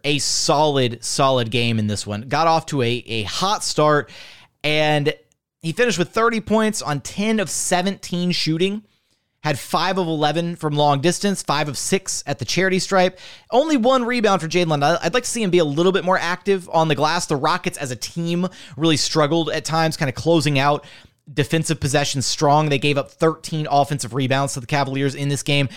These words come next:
They, and the Rockets are a team that usually out-rebounds their opponents, right? That's usually been the one, like, feather in the cap for this Rockets team this year,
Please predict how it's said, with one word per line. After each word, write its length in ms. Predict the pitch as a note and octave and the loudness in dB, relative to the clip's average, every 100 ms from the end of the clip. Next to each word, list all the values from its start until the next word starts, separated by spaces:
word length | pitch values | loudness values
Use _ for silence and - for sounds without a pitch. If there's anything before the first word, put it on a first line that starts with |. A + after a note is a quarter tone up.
| - - | -14 -2
They, 280 | D3 D3+ - | 2 2 0
and 300 | D#3 D3 E3+ | -4 -2 0
the 60 | |
Rockets 320 | G3 A#3 B3 F#3 | 2 2 0 0
are 80 | |
a 40 | D#3+ | 0
team 180 | E3+ E3 | 0 -2
that 80 | |
usually 840 | D3+ C#3+ G#3+ C4 G#3 F3 D3 A#2+ A2 - _ _ _ D#3+ | 0 2 6 6 6 2 2 0 -4 -12 _ _ _ -2
out-rebounds 640 | F#3 F3 E3+ D#3 D3+ B2+ | 0 2 2 2 2 2
their 140 | C#3+ | 2
opponents, 480 | B2+ C3 A2 - - | 2 0 -2 -4 -6
right? 160 | C#3 C3+ | -4 -2
That's 180 | D#3 D3+ | -2 -2
usually 360 | F3+ E3+ F3 | 0 4 4
been 160 | D#3 D3+ | 4 2
the 100 | C#3+ | 2
one, 400 | B2+ D#3 F3 E3+ | 2 2 2 2
like, 160 | C#3+ | 0
feather 300 | - E3+ F3+ | 0 0 2
in 80 | F3 | 0
the 60 | E3 | -2
cap 280 | D3 C#3+ - | -4 -6 -6
for 80 | |
this 160 | C#3+ B2+ | -8 -2
Rockets 340 | C#3+ C#3 C#3 | -2 0 -4
team 200 | - C3+ | -4 -2
this 180 | A#2+ - | -2 -2
year, 220 | B2 A#2 | -2 -2